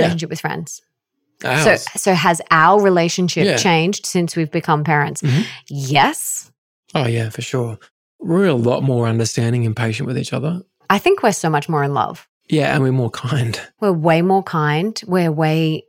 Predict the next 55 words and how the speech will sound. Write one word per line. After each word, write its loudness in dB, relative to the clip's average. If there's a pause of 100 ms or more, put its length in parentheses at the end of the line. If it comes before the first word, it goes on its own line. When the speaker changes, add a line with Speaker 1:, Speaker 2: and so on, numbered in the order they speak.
Speaker 1:
more -2
patient. -6
We're -2
way -2
more -2
soft. -4
We're 2
more 0
conscious -4
of -2
every 0
word 0
that -6
comes -4
out 2
of -2
our 4
mouth. -2 (320)
I 2
feel 0
like -2
we're 2 (140)
better 4
versions 0
of -6
ourselves. -8 (360)
Speaker 2:
It's -8
interesting 0
when 0
I 0
just -6
looked -4
at -2
you 0
then 0
I 0
got -2
really 0
emotional. -4 (120)
I -20
started -2
getting, 0
like, -6
tears -2
welling 0
up -2
and -2
I 0
was -6
thinking, -6
"God, -2
why 0
is -2
that -2
happening?" -6